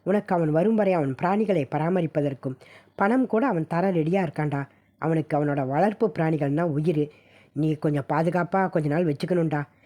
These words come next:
இதை பத்தி பேச தான் போன் அடிச்சேன்" என்று கூறி முடித்தான். அனைத்தையும் பொறுமையாக கேட்டவன், "என்னடா நீ, என்கிட்ட உள்ளதையே என்னால பார்க்க முடியல, இதுல புதுசா வேறயா?"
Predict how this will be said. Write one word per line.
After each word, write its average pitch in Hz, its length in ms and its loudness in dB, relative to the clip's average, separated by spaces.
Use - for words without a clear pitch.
இதை 165 200 -2
பத்தி 170 280 -2
பேச 165 380 0
தான் 190 140 0
போன் 180 200 2
அடிச்சேன்" 147 380 -2
என்று 139 220 -4
கூறி 147 200 -2
முடித்தான். 127 460 -6
அனைத்தையும் 302 600 2
பொறுமையாக 185 480 2
கேட்டவன், 139 460 -2
"என்னடா 143 600 0
நீ, 170 220 0
என்கிட்ட 190 300 0
உள்ளதையே 208 360 4
என்னால 202 240 2
பார்க்க 170 300 -2
முடியல, 151 380 -2
இதுல 220 240 4
புதுசா 240 380 0
வேறயா?" 208 320 2